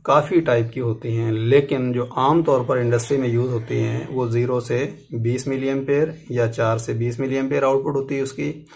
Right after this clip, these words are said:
या ज़ीरो से पाँच वोल्ट डीसी आउटपुट होती है ट्रांसमीटर की, या ज़ीरो से दस वोल्ट डीसी होती है। और इन चार के अंदर से भी जो सबसे ज़्यादा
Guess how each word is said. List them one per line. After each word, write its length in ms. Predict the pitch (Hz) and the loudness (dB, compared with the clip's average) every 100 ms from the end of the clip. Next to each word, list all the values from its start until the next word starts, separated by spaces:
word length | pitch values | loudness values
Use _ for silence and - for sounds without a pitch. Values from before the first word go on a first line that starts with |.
| - _ | -20 _
या 140 | 139 127 | 0 2
ज़ीरो 240 | 117 117 | 2 0
से 120 | 120 117 | 0 -4
पाँच 340 | 123 120 123 | -2 0 0
वोल्ट 240 | 139 139 135 | 0 0 0
डीसी 240 | 135 135 | -2 0
आउटपुट 340 | 135 135 143 139 | 2 2 0 -2
होती 260 | 135 135 | -2 -2
है 80 | 131 | -4
ट्रांसमीटर 480 | 127 127 139 131 131 | -4 -4 -4 -4 -4
की, 340 | 131 135 127 | -6 -6 -2
या 80 | 123 | 0
ज़ीरो 260 | 113 113 110 | 0 -2 -2
से 100 | 120 | -2
दस 220 | 117 113 | -2 -2
वोल्ट 180 | 123 110 | -2 -4
डीसी 220 | 107 117 | -6 -6
होती 240 | 104 - 104 | -6 -8 -12
है। 160 | 73 - _ _ _ - - - | -14 -18 _ _ _ -20 -20 -2
और 180 | - 127 | 2 2
इन 240 | - 165 165 | 4 4 4
चार 480 | 160 - 123 135 165 | 2 2 4 6 4
के 180 | 160 156 | 2 -2
अंदर 300 | - 123 139 | -2 0 0
से 200 | 139 127 | 0 -2
भी 200 | 123 127 | -2 -4
जो 120 | 127 131 | -2 -2
सबसे 460 | - 156 - 147 | 0 -2 0 0
ज़्यादा 720 | 120 107 120 120 143 139 117 | 0 2 4 6 6 6 2